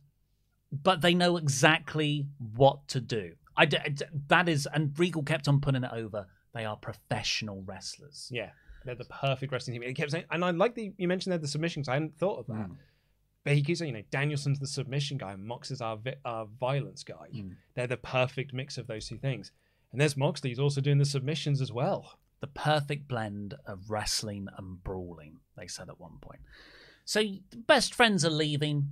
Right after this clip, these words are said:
Speaker 1: you know, tail between their legs. They had a good showing, and they're walking off. And the, the, the camera work's fantastic here. Yuta just stops and looks back. And the rest of the best friends pause and, like, "What's going on here?"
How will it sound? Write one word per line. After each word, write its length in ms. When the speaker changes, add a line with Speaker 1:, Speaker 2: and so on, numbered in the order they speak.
Speaker 1:
you 100
know, 80
tail 280
between 380
their 140
legs. 360
They 120
had 160
a 40
good 280
showing, 540
and 100
they're 100
walking 380
off. 280
And 120
the, 80
the, 200
the 60
camera 300
work's 260
fantastic 680
here. 200
Yuta 380
just 260
stops 500
and 200
looks 240
back. 460
And 100
the 60
rest 220
of 20
the 100
best 240
friends 320
pause 380
and, 60
like, 120
"What's 200
going 220
on 160
here?" 200